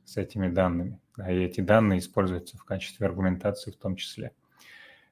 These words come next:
Бейсман в этой статье отвечает в некотором смысле на, э, то, что мы читали у Линнеба в «Тонких объектах», там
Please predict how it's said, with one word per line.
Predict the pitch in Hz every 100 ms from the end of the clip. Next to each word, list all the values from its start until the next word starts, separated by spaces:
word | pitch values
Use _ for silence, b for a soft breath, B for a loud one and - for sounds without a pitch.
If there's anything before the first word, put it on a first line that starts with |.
| -
Бейсман | 101 117 131 131 110 101
в | 101
этой | 98
статье | 101 - - - 113 110
отвечает | - 110 - 107 - 107 95 92
в | 104
некотором | 95 90 - 90
смысле | - 127 143 - 95
на, | 92 98 101 95 92 b b b b b b b _
э, | 104 95 92 92 92 -
то, | 117 117
что | - - 107 98
мы | 98 101 101 92
читали | - - 104 104 98
у | 92 95
Линнеба | 92 113 117 110 98 95
в | -
«Тонких | 110 95 - -
объектах», | 92 95 117 - 110 - _
там | -